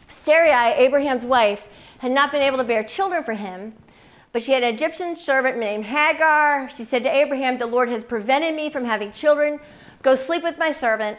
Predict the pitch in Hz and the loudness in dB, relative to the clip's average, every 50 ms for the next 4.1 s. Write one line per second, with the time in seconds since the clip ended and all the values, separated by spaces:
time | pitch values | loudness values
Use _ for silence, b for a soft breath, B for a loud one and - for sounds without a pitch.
0 | - - 233 220 240 262 262 262 262 233 233 247 240 233 214 226 - 269 240 240 | -10 -10 -8 -2 0 0 0 0 0 -2 -2 -2 -2 -2 -2 -2 -4 -6 -4 -4
1 | 240 226 226 220 202 202 208 180 180 180 - B B B B B B B B 208 | -6 -6 -6 -6 -4 -4 -4 -4 -4 -6 -10 B B B B B B B B -6
2 | 226 226 220 254 269 269 269 262 254 262 233 220 214 196 247 302 339 370 359 302 | -6 -2 2 2 2 4 4 2 2 0 -2 -2 -4 -4 -4 -2 -2 -2 -2 -2
3 | 339 330 - 285 285 269 262 277 262 269 269 269 247 233 226 240 247 240 240 247 | -4 -6 -4 -2 -2 -2 -2 -4 -6 -4 -4 -2 -2 -2 -2 -2 -4 -4 -4 -6
4 | 247 - | -8 -14